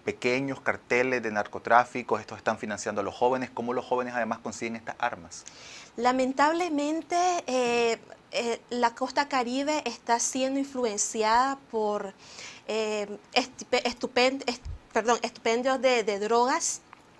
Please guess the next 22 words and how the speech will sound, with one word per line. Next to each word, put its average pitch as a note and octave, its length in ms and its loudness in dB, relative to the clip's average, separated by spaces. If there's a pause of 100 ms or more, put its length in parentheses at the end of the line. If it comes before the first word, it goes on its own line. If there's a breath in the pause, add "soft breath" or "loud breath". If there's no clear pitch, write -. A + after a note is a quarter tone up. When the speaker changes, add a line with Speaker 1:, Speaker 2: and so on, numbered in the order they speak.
(280)
Speaker 2:
en A#3 160 0
donde A#3 240 4
los A3+ 160 4
jóvenes B3+ 500 4 (400 loud breath)
se, - 340 -6
se B3 200 4
les A3+ 100 6
hace G#3+ 260 4
fácil D4 460 6
poder G#3 360 2
adquirirlo. F#3+ 680 -4 (380 loud breath)
Entonces, B3+ 320 4
muchos C#4+ 320 4
de E4 100 8
los C#4+ 140 4
jóvenes, D4+ 640 4
al, G#3+ 500 6 (140)
al A#3 180 6
adquirir A#3+ 560 2
este, - 200 -4
este - 340 -4
estupefaciente, C#4 1040 0